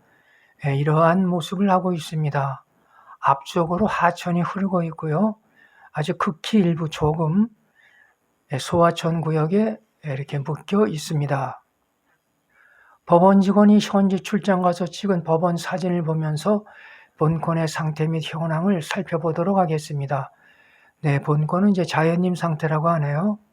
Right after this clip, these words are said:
네, 이러한 모습을 하고 있고요. 이러한 모습을 하고 있습니다.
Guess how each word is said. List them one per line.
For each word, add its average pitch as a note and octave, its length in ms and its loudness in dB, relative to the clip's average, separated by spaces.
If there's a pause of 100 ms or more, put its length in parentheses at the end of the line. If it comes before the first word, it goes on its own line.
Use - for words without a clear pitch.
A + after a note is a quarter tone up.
(680)
네, C3+ 160 -2
이러한 D#3 360 2
모습을 E3 440 -4
하고 D3+ 240 -2
있고요. D3+ 500 -4 (1700)
이러한 E3 440 6
모습을 F#3 420 2
하고 F3+ 240 2
있습니다. D3+ 800 -2